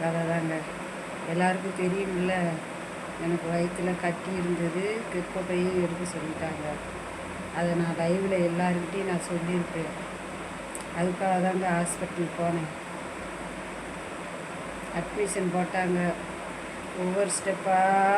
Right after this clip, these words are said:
பார்த்தாங்க. எல்லாம் பார்த்துட்டு கடைசியில என்ன சொன்னாங்க, "நீங்க ஓவர் வெயிட்டா இருக்கீங்க, ரிஸ்க்கு,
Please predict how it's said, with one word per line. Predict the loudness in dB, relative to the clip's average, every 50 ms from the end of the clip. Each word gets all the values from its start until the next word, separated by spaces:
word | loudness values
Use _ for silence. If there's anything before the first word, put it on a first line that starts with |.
| 4 4 2
பார்த்தாங்க. | 2 2 2 2 2 2 2 2 2 0 -2 -2 -6 -8 -10 -8 -8 -8 -8 -8 -8 -8 -8 -8 -8 -8 -8 -8 -6 -4 -2
எல்லாம் | 0 2 4 6 6 6 6 6
பார்த்துட்டு | 4 2 2 0 -2 -4 -2 0 0 2 0 0 -2 -4 -8 -10 -10 -10 -10 -10 -10 -10 -8 -8 -8 -8 -8 -8 -8 -8 -8 -8 -8 -8 -8 -8 -10 -10 -10 -10 -10 -8 -6 -4 0
கடைசியில | 2 2 2 2 0 0 0 0 2
என்ன | 2 2 2
சொன்னாங்க, | 0 0 0 2 2 4 4 4 4 4 4 4 2 2 2
"நீங்க | 4 4 4 4 4 4 4 4
ஓவர் | 4 4 4 4 2 0 0 0 2
வெயிட்டா | 2 2 0 0 2 2 4
இருக்கீங்க, | 4 2 0 -2 -2 -2 0 0 2 2 4 4 2 2 0 -2 -6 -8 -8 -8 -10 -10 -10 -10 -10 -10 -8 -8 -8 -8 -8 -8 -8 -8 -8 -8 -8 -8 -8 -8 -8 -8 -8 -8 -8 -8 -8 -8 -6 -4 -2 2
ரிஸ்க்கு, | 2 2 2 2 0 -2 0 2 2 4 4 4 4 4